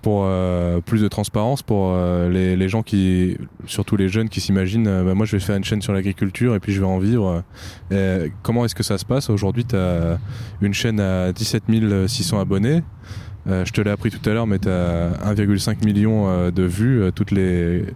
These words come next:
toutes les vidéos confondues, et t'as, euh, une, vingt-cinq vidéos. Euh, depuis combien de temps est-ce que t'es sur YouTube déjà ?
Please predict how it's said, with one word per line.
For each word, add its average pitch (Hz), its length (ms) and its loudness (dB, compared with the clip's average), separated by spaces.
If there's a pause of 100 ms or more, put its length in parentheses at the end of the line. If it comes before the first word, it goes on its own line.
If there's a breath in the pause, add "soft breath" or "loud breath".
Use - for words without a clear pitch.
(360 loud breath)
toutes - 180 -2
les 101 280 2
vidéos 101 320 2
confondues, 101 640 0 (100)
et 101 140 0
t'as, 110 140 -2
euh, 107 260 2
une, 92 100 0
vingt-cinq 104 480 -2
vidéos. 104 380 2 (420 soft breath)
Euh, 107 100 2
depuis 107 280 0
combien 117 200 0
de 104 60 -4
temps 123 160 0
est-ce 104 80 -4
que - 100 -6
t'es 92 240 0
sur 95 160 -2
YouTube 98 280 0
déjà ? 92 280 -2